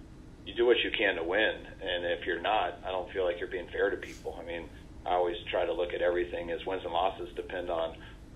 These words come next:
where, where you're telling your kids they're going to school at the end of the year. And that, that's a big deal to a lot of people, to everybody, to families and to the individual. And so you always try to think of,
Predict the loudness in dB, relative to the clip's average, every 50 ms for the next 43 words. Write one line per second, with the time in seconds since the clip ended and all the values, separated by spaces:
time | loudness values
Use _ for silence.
0 | -16 -16 -14 -8 -2 2 4 4 6 6 4 4 4 4 4 4 2 2 2 2
1 | 0 2 2 2 2 4 2 2 4 4 2 2 -2 -4 -4 2 6 8 8 8
2 | 6 2 -2 -4 -4 -6 -8 -8 -6 -4 -4 -4 -4 -6 -10 -14 -16 -16 -12 -6
3 | -4 -2 -2 -2 -2 -2 -2 -2 0 2 0 2 2 0 0 -2 -2 2 2 4
4 | 2 2 0 -4 0 4 6 6 4 4 0 -2 0 0 0 0 -2 -4 -4 -4
5 | -2 2 2 2 2 2 0 -4 -6 -8 -8 -6 -4 -2 -2 0 0 0 0 -2
6 | -2 -4 -4 -6 -6 -6 -8 -10 -10 -8 -4 -4 -2 -2 -4 -6 -6 -6 -4 -4
7 | -4 -2 -2 -2 -2 -2 -2 -2 -2 -2 -2 -4 -4 -4 -4 -4 -4 -6 -4 -4
8 | -4 -4 -2 0 0 0 -2 -2 -8 -12 -14 -16 -14 -10 -6 -6 -6 -2 0 2
9 | 4 4 4 4 4 4 4 4 2 0 -2 -2 -2 -4 -4 -6 -6 -6 -6 -4
10 | -4 -4 -4